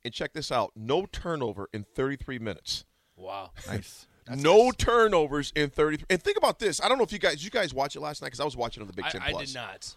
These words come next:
Speaker 3: I did.
Speaker 1: I was watching on the Big Ten, uh, Plus network, uh, app or whatever. And, uh, Missouri State was no pushovers, though.
Speaker 3: Nope.
Speaker 1: They had some athletes on that court, and there's a reason why,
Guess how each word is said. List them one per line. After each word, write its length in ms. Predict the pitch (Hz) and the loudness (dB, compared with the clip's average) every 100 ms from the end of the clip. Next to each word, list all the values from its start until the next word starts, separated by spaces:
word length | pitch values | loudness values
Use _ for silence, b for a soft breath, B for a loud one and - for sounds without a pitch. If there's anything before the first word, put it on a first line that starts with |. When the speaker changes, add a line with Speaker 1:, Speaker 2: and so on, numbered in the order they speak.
| - | -8
Speaker 3:
I 140 | 90 | -6
did. 220 | 85 80 - - | -6 -8 -6 0
Speaker 1:
I 100 | 170 | 2
was 160 | 190 | 2
watching 260 | 151 147 147 | 2 -2 -4
on 40 | |
the 60 | 131 | -6
Big 160 | 127 - | -6 -6
Ten, 320 | 135 120 113 | -6 -6 -4
uh, 200 | 127 113 | -2 -2
Plus 360 | 110 147 127 - | -2 0 0 -2
network, 420 | 120 110 107 - 113 | -8 -6 -8 -8 -8
uh, 300 | 110 104 92 - | -6 -6 -8 0
app 240 | 131 - | 0 -2
or 40 | 101 | -8
whatever. 260 | 95 98 98 _ _ _ _ _ - - | -8 -8 -14 _ _ _ _ _ -20 -6
And, 220 | 160 156 147 | -2 0 2
uh, 240 | 139 120 - b b b _ _ | 2 0 -10 b b b _ _
Missouri 460 | 190 185 202 330 220 | -4 0 0 0 0
State 300 | - 226 208 | 6 6 6
was 120 | 156 | 2
no 120 | 147 | 2
pushovers, 540 | 127 156 - 120 95 90 | 2 0 0 -4 -4 -10
though. 200 | 71 - - | -12 -12 -8
Speaker 3:
Nope. 180 | 110 - | -4 6
Speaker 1:
They 140 | 175 | 6
had 120 | 220 | 6
some 140 | 170 156 | 4 2
athletes 400 | 156 - 139 - | 0 0 -4 -2
on 100 | 120 | -2
that 160 | 104 - | -2 -4
court, 340 | 156 127 101 | -2 0 -2
and 100 | 120 | -4
there's 160 | 127 113 | -4 -4
a 40 | |
reason 360 | 127 151 123 117 | -4 -4 -4 0
why, 460 | 135 143 117 104 | 2 4 2 -2